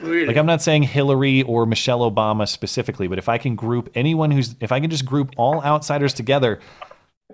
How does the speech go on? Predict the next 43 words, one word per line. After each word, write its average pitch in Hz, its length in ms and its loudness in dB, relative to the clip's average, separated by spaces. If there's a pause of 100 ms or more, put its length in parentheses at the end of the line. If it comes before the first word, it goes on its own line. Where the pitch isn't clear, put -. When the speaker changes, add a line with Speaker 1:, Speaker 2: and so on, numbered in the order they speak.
(300)
Speaker 2:
I 147 160 -2
might 147 360 0
Speaker 1:
Yeah. 170 100 -4 (160)
Speaker 2:
put 147 240 -2
it 151 100 2
up 160 220 0
there 110 240 4
in, 113 80 2
like, 110 180 -2
top 123 240 0
three 131 340 -2
at 87 120 -4
least, 110 340 -4
yeah. 98 260 -4 (840)
Speaker 1:
Yeah. 117 280 -18 (460)
I 180 160 2
always 175 280 4
thought 120 200 2
it 98 80 -2
would 110 160 -2
be, 110 380 -6
uh, 110 180 -6
Michelle. 117 680 -4 (760)
I 160 100 2
don't 180 220 4
think 156 180 -10
Hillary's 147 440 -8
got 117 140 -16
a 120 80 -18
chance 135 400 -14
in 120 100 -14
hell, 123 240 -8
but - 160 -12
I, 139 160 -10
I, 139 280 -12
I 143 40 -2
would 131 260 -6 (100)
love 139 500 -4
to - 100 -20
see 127 520 -14 (220)
Hillary. 127 420 -2
Come 143 240 -14
on. 131 280 -14